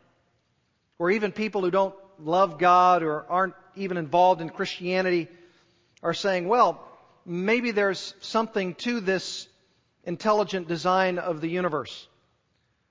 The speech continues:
Maybe there's something involved in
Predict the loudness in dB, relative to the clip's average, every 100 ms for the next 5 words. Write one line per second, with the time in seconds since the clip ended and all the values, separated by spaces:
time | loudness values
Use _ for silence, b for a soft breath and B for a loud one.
0 | _ -4 -2 0 2 2 0 -6 -12 _
1 | -12 0 0 2 -2 0 2 4 6 6
2 | 4 -2 -4 -4 -4 -6